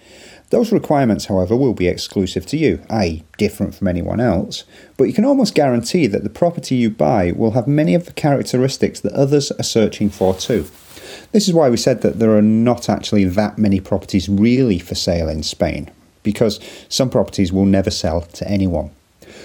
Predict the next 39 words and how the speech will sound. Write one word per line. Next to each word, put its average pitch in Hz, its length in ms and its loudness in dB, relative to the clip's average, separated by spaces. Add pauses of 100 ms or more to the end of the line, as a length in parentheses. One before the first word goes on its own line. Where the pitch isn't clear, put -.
(160)
One 214 240 4
thing 226 240 2
that 123 120 0
you 135 300 4
are 165 220 4
looking 98 360 0
for, 87 280 -2
though, 87 220 2
is 107 200 -2
summed 165 300 2
up 120 200 0
in 107 200 2
the 98 80 2
Spanish 139 540 -2
property - 380 -2
search 85 440 -2
mantra, 98 500 0 (840)
and 117 100 0
that 104 80 2
is 101 140 0 (180)
bueno, 123 360 2
bonito 107 580 0
y 110 100 0
barato. 85 560 0 (540)
Good, 143 260 2 (180)
pretty, 104 460 -2
and 92 160 -4
cheap. - 320 -8 (1040)
So - 140 0
how 233 140 2
do 302 100 2
you 208 60 4
get 131 320 0
these 87 320 -4
bueno, 101 400 0
bonito 101 400 0
y 95 120 0
barato 98 480 0
properties? 110 720 -4